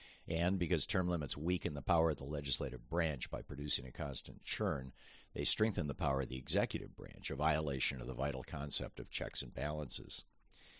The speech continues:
Even where governors or presidents are term limited by law or constitution, the concentration of power in a single executive is inherently problematic,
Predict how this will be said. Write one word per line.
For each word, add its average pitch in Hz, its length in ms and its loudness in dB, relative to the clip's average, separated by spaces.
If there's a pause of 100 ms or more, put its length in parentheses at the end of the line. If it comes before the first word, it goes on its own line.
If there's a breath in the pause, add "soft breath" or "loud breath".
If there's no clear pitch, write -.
(140 loud breath)
Even 98 280 6
where 76 160 6
governors 80 440 6
or - 120 -4
presidents 78 560 2
are 62 80 -4
term 80 260 0
limited 64 340 -2
by 65 140 0
law 69 300 2
or 58 80 -2
constitution, 64 800 -2
the - 60 -12
concentration 80 760 0
of - 100 -12
power 73 300 4
in 50 100 -6
a - 40 -2
single 78 420 6
executive 58 580 -2
is 57 140 -6
inherently 64 500 -2
problematic, 50 760 -6